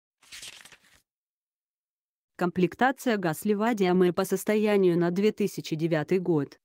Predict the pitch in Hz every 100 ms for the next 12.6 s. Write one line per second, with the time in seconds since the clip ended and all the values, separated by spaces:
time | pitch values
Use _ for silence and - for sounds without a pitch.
0 | _ 175 208 196 180 - - 180 190 -
1 | 180 165 160 175 185 180 175 175 180 190
2 | 190 196 196 185 196 175 185 185 175 170
3 | 175 170 - 156 151 - 170 170 180 165
4 | 156 139 139 _ _ _ - - 220 175
5 | 185 147 143 _ - 180 196 180 190 202
6 | 262 - 180 170 180 180 175 156 156 147
7 | 135 131 135 _ _ _ _ _ _ 180
8 | 180 190 196 185 180 170 160 - 170 175
9 | 160 180 202 180 165 156 165 170 156 156
10 | 156 139 - - 165 - - 196 196 269
11 | 277 - 196 196 185 170 165 175 170 165
12 | 170 - 165 214 233